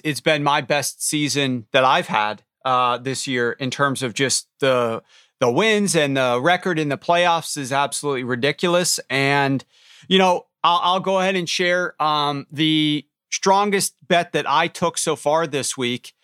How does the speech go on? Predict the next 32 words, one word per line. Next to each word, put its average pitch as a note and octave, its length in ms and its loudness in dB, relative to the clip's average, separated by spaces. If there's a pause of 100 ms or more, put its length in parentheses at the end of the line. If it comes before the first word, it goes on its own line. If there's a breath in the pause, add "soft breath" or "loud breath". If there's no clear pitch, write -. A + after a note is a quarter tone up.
(260)
um, C3 460 0
just C#3+ 240 -2
to D3 80 -4
give C#3 220 -2
you C3+ 100 0
guys B2+ 300 2
some B2+ 260 -2
extra C3+ 500 -2
love C#3 340 0
here, A#2+ 340 -2 (300 soft breath)
be C#3 360 0
very C#3+ 260 0
forthright D#3 480 -2
and B2+ 80 -8
just B2+ 180 -4
say, E3 220 0 (260 soft breath)
I G3 100 2
took - 320 -4
over F#3+ 340 0
thirty F3 380 -2
and E3 100 -2
a C#3+ 40 -2
half D3 280 -4
points D#3+ 320 -4
for C#3+ 220 -2
the C3+ 80 -4
Kansas C#3 320 -2
City B2+ 240 -4
Chiefs. - 360 -2
That C3+ 220 2
is C3 120 -4
the A#2+ 260 -4